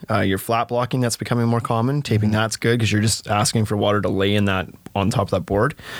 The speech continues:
Speaker 1: And then the
Speaker 2: Stair stringers.
Speaker 1: stair stringers, great spot too. And then the cavity between, not the cavity, but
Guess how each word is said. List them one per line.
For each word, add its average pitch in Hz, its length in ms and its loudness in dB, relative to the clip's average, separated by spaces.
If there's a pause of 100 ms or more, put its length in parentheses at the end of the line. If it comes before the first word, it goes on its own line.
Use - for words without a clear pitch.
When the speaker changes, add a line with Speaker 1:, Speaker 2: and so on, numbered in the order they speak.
(580)
Speaker 1:
And 131 140 0
then 135 200 0
the 127 340 0 (320)
Speaker 2:
Stair 107 320 0
stringers. 123 440 0 (260)
Speaker 1:
stair 135 260 0
stringers, 143 520 -2
great - 220 0
spot 120 240 0
too. 139 300 0
And 120 120 2
then 120 100 2
the 113 80 0
cavity 135 400 0
between, 123 600 0
not 127 120 -2
the - 60 -18
cavity, 113 280 2
but 113 180 0